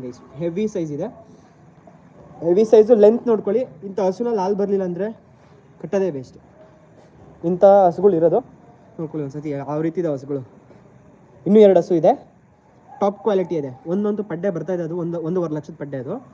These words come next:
ಒಂದು ಲಕ್ಷದ ಐವತ್ತು ಸಾವಿರಕ್ಕೆ ಆಗುತ್ತೆ ಅದು. ಎ ಬಿ ಎಸ್ ಸ್ಟ್ರೈಕರು, ಅವ್ರು ಸ್ವಂತ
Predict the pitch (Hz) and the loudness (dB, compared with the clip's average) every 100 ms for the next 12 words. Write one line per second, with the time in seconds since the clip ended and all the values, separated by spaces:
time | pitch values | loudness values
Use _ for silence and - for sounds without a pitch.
0 | _ _ _ - 165 175 170 147 151 151 | _ _ _ -10 -8 -8 -8 -8 -8 -10
1 | 147 143 135 127 127 143 160 160 - - | -12 -12 -12 -10 -8 -6 -6 -6 -10 -10
2 | 160 165 151 240 - _ - _ _ - | -10 -8 -8 -8 -12 _ -20 _ _ -14
3 | 139 151 160 | -12 -8 -6